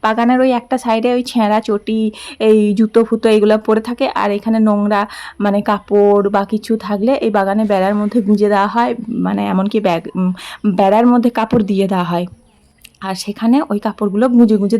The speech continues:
দেওয়া হয়। দেখো ওই যে পোড়ানো হয় আবর্জনাগুলো, তাহলে আমাদের বাড়ির যত আবর্জনা আর কোটো কাটা যেগুলো থাকে আমাদের বাগানের ভিতর ভরা থাকে, যখন সেই, উম, কিনতে আসে ওরা, ওই ওদেরকে বিক্রি করে দেওয়া হয়।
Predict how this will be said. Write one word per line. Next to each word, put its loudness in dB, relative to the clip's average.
দেওয়া 2
হয়। -10
দেখো 0
ওই 2
যে 2
পোড়ানো 2
হয় -2
আবর্জনাগুলো, -2
তাহলে -2
আমাদের -2
বাড়ির -2
যত 0
আবর্জনা -2
আর -4
কোটো 0
কাটা 0
যেগুলো 0
থাকে -4
আমাদের 0
বাগানের 0
ভিতর -2
ভরা -4
থাকে, -4
যখন 0
সেই, -2
উম, -4
কিনতে 6
আসে -2
ওরা, 4
ওই 0
ওদেরকে -2
বিক্রি 0
করে 4
দেওয়া -2
হয়। -10